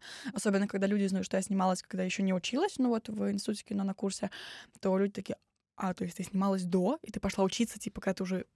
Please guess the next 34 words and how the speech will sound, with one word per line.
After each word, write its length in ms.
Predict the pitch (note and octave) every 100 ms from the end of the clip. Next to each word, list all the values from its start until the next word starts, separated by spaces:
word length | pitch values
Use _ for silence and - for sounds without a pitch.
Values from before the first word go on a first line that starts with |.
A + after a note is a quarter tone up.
| _
опытная 420 | - - - G4+ G4+
была?" 180 | G4 F#4+ - -
И 60 | A#3
я 80 | A#3
такая 220 | B3 A#3+
говорю: 180 | A3 G#3
"Да, 340 | F#3+ C#4 C#4+
ребят, 340 | A3 G#3 G3+ G3
надо 200 | G3+ A#3
учиться 400 | A3+ C#4 - A3+
всегда, 380 | - A#3 A#3+ A#3
неважно 360 | G#3+ A3+ A3+
вообще, 640 | G#3+ - G3+ G3 G3 G3+ G#3 A3 A3+
на 200 | G#3 G3+
каком-то 320 | G3+ G#3+ G#3+
этапе". 320 | G#3 G3 G#3+ - -
Вот, 360 | G#3 A#3 G#3 -
и 100 | A3
потом, 460 | G#3+ B3 C#4+ F4
когда 400 | C4 G#3+ G#3+ A3
я 180 | G3+ G#3
уже 120 | G#3 G3+
наснималась 640 | G3 - G3+ A3 E4+ E4+ -
и 160 | G3
параллельно 420 | - G3 F#3+ F#3+
учусь, 280 | F#3+ - D#4+
это 180 | A3+ G#3
супер 280 | - - G3
комбо, 380 | G3 F#3+ A3 -
когда 200 | A3 G3
ты 160 | G3 G3
профессионал, 520 | - F#3+ - A3 C#4+
ещё 240 | A3 G#3 G3
и, 180 | G3